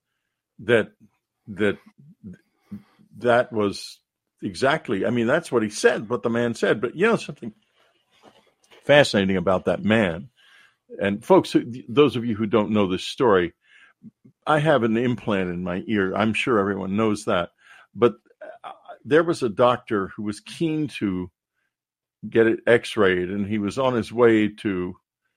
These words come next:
asking me to get it removed. This is a second, uh, I, there was a removal attempt years ago that failed, fortunately.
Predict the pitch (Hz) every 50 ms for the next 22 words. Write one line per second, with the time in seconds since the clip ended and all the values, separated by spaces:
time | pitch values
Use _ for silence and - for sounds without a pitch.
0 | _ _ _ _ - 110 110 117 110 - - 113 107 101 95 92 85 104 98 95
1 | 82 78 98 98 101 101 98 92 87 95 90 - - - - _ 113 117 123 -
2 | - 113 95 104 98 - - 151 123 - - 101 - - - 95 98 - _ -
3 | 104 - - - 120 120 107 101 123 120 110 110 110 107 120 113 110 110 120 139
4 | 151 143 117 117 101 95 - - 120 107 92 - - 104 104 104 101 - 104 90
5 | 90 87 85 87 82 - - 120 113 104 95 87 90 95 _ _ - 113 117 113
6 | - - 95 90 85 - _ - - -